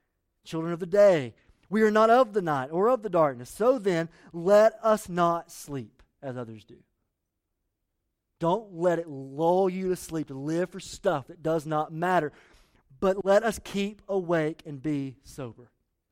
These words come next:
There's more there, but I'll, we'll skip it for the sake of time. Wake up. Live for what really matters. Invest into eternity, not in the things of this world, because we are children of the light.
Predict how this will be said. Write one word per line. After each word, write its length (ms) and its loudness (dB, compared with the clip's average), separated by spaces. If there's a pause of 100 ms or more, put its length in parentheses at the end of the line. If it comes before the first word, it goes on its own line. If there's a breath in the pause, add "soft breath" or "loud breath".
(720)
There's 120 -20
more 180 -6
there, 160 -4
but 80 -8
I'll, 260 -10
we'll 120 -18
skip 200 -18
it 80 -20
for 80 -20
the 60 -20
sake 200 -18
of 60 -20
time. 300 -20 (2500)
Wake 400 -10
up. 300 -16 (480)
Live 420 -8
for 140 -14
what 280 -14
really 320 -10
matters. 580 -16 (680)
Invest 500 -4
into 280 -8
eternity, 540 -10
not 260 -8
in 60 -12
the 80 -10
things 360 -12
of 260 -14
this 260 -18
world, 260 -12
because 140 -20
we 220 -8
are 80 -6
children 300 -16
of 80 -18
the 60 -18
light. 260 -16